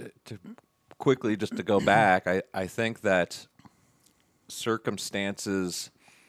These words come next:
some genetics, and also being male and career-driven all were reasons why I found myself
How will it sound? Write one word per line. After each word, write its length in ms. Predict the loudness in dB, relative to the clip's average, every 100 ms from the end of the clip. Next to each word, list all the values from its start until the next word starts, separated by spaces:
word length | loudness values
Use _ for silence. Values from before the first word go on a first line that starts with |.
| _ _ _ _
some 240 | -12 -10
genetics, 840 | -6 -2 2 2 2 -2 -14 -14 -16 _ _ _ _ _
and 600 | -10 -8 -6 -6 -6 -8
also 440 | -6 -6 -6 -4 -6
being 580 | -6 -6 -6 -8 -8
male 500 | -4 -2 -2 -4 -8 -16 _ _ _ _ _ _ _ _
and 480 | -14 -12 -12 -14 -16
career-driven 1000 | -12 -6 -4 -4 -4 -6 -8 -8 -10 -14 _ _ _ _ _ _ -6
all 380 | 0 0 0
were 320 | -2 -2 -4 -4
reasons 500 | -6 -8 -8 -10 -4
why 200 | -2 0
I 20 |
found 380 | -2 -4 -4 -4
myself 600 | -8 -8 -4 -4 -4 -10